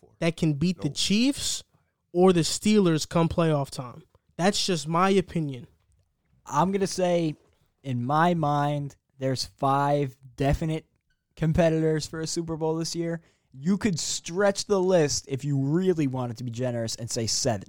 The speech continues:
Speaker 2: Who's your five?
Speaker 3: I have Chiefs, Bucks, Steelers, Seahawks, Packers, and then you could make an argument. If you said Ravens or Titans,
Speaker 2: You,
Speaker 3: I
Speaker 2: you,
Speaker 3: wouldn't call you crazy.
Speaker 2: you would put the,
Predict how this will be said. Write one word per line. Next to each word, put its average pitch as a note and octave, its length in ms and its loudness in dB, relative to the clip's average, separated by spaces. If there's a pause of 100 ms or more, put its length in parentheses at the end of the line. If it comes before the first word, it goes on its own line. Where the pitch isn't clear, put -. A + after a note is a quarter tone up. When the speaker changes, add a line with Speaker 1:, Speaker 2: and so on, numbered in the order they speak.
(160)
Speaker 2:
Who's G2 100 -4
your F2 80 -2
five? D2+ 280 -8 (680)
Speaker 3:
I C#3 160 4
have D3+ 420 2 (160)
Chiefs, - 380 -2
Bucks, C#3 480 0
Steelers, C3 400 0
Seahawks, B2+ 480 -4
Packers, A2+ 640 -4 (280)
and C#3 160 -4
then D3+ 140 0
you D3+ 100 -2
could D3 180 -4
make D#3+ 260 0
an F3 100 -4
argument. C#3+ 480 0
If C3+ 160 -6
you F#3 140 0
said G3+ 240 2
Ravens F3 480 0
or F3+ 80 0
Titans, B2 720 -2 (100)
Speaker 2:
You, E3 200 -12 (160)
Speaker 3:
I C#3+ 120 2
Speaker 2:
you, D3+ 80 4
Speaker 3:
wouldn't F3+ 320 0
call E3 200 0
you D3+ 140 -4
crazy. A#2 420 -4
Speaker 2:
you C#3+ 140 6
would F3 180 4
put D3+ 240 4 (340)
the, G2+ 200 -16